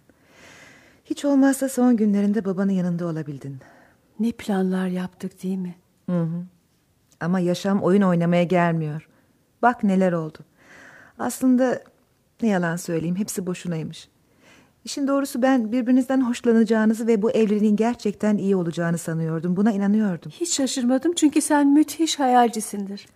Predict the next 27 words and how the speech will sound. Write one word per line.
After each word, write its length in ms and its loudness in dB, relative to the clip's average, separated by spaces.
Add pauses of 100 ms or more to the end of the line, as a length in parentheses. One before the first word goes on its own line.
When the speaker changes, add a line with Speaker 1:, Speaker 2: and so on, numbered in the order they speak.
Speaker 1:
Hayalleri 500 4
olmayanların 760 4
gerçekleri 640 0
olmaz 640 2
demiyor 340 -2
muydum 400 -4
ben 200 -6
hep? 240 -10 (720)
Bunu 160 -2
kafana 360 -6
iyice 320 -6
sok. 340 -16 (480)
Felsefeci 560 4
oldun 360 6
diye 160 4
her 220 4
şeyi 240 0
filozofça 560 0
düşünmek 340 -6
zorunda 400 -4
değilsin 280 -10
yani. 60 -4
Speaker 2:
Felsefeyle 640 0
ne 120 0
ilgisi 340 -4
var 240 -6
bunun? 240 -4